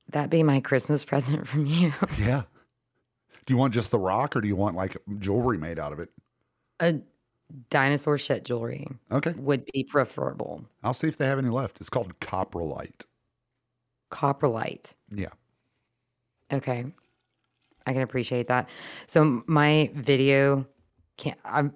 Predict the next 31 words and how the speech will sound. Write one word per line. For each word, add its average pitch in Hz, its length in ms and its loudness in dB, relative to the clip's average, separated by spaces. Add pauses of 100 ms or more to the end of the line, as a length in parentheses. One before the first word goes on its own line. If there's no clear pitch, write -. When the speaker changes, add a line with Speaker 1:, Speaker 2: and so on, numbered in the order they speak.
(160)
Speaker 1:
finally 147 560 2
figured 135 320 2
out, 123 280 2 (920)
I 160 120 2
don't 175 180 2
know 156 300 4
if 131 520 0 (720)
Discord 139 840 2 (180)
updated, 156 600 2 (1000)
but 151 200 2
my 139 400 0
camera's 165 560 0 (160)
finally 131 300 0
working. 120 580 -4 (880)
Speaker 2:
Really? 202 260 2
Speaker 1:
I 151 60 6
don't 147 120 4
know 143 80 4
if 135 160 -4
you 135 80 -4
noticed. 135 440 0
Speaker 2:
Well, 180 140 4
I 147 140 0
mean, 127 200 2
it 107 120 0
looks 131 260 -2
really 113 200 2
good 110 160 2
on 90 140 0
your 98 180 -4
end. 78 240 -10